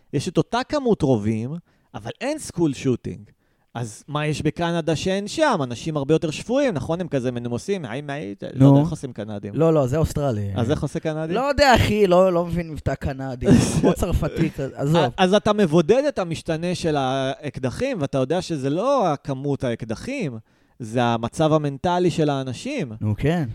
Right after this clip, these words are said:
Speaker 1: שהם גם מחורפנים, והם גם בחברה הרבה יותר אלימה. אבל עזוב עכשיו את ארצות הברית. מה שאתה עכשיו דיברת,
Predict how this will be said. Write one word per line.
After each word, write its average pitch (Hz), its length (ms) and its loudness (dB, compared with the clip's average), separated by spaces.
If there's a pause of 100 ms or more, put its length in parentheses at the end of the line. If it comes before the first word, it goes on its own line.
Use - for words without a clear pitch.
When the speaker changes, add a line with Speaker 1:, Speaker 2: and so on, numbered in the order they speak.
Speaker 1:
שהם 127 260 -4
גם 220 220 -2
מחורפנים, 170 800 -2
והם 113 160 -4
גם 156 160 -2
בחברה 147 400 -2
הרבה 135 180 0
יותר 131 280 -2
אלימה. 123 420 -2 (480)
אבל 127 180 0
עזוב 226 180 0
עכשיו 190 260 0
את 123 80 -6
ארצות 117 280 -8
הברית. 107 280 -6
מה 165 100 -6
שאתה 185 240 -4
עכשיו 147 280 -8
דיברת, 160 520 -4